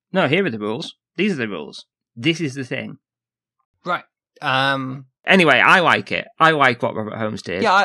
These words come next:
Speaker 2: I like it, actually.
Speaker 1: I think that you can take it too far, and maybe the classic series just did it a bit too many times,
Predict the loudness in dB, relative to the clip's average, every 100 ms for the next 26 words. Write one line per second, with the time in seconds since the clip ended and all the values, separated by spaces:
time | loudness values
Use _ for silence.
0 | 0 -2 -4 -8 -16 -16 -16 -20 -8 2
1 | 2 2 -2 -2 0 0 -2 -6 -4 -6
2 | -4 -4 -2 -4 -6 0 0 0 -6 -6
3 | -4 0 2 2 2 -2 -2 -2 -4 -2
4 | 0 0 -2 -2 -4 -4 -8 -6 -4 -4
5 | -4 -4 -2 -2 -2 -2 -6 -6 -6 -4
6 | -4 -6 -6 0 0 0 -6 -8 -8 -6
7 | -8